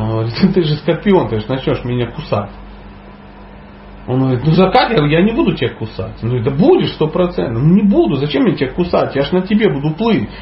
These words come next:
я ж утону». Он говорит: «Ну, логично, давай попробуем». Он сел и плывут. До середины доплыли, смотрит бык, а он, а, кусает. «Ну, да что ты делаешь, Скорпион?» Он говорит: «Ну, природа у меня такая». Понимаешь? «Ну, природа у меня такая».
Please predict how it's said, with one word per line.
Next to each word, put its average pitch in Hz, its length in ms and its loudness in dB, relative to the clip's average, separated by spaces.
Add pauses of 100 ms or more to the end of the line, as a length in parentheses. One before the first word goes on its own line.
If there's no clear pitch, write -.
(160)
я - 100 2
ж - 140 -4
утону». 180 600 0
Он 117 100 -6
говорит: 110 200 -2
«Ну, 294 120 -6
логично, 240 540 0
давай 180 300 -2
попробуем». - 500 -4 (340)
Он 180 120 0
сел 285 300 0
и - 80 -2
плывут. 117 380 -2
До 151 100 0
середины 190 520 2
доплыли, 202 420 0
смотрит 170 380 0
бык, 120 140 0
а 139 60 0
он, 131 160 0
а, 359 680 0
кусает. 143 480 2 (240)
«Ну, 165 100 2
да - 80 6
что 370 280 4
ты 285 200 -2
делаешь, 220 380 4
Скорпион?» 160 440 0
Он 123 40 0
говорит: 117 200 0
«Ну, 247 120 6
природа 240 580 4
у 170 60 -2
меня 160 220 0
такая». 117 580 -2 (600)
Понимаешь? - 480 -4 (140)
«Ну, 180 100 0
природа 196 500 2
у 110 80 -4
меня 107 300 -4
такая». - 460 -12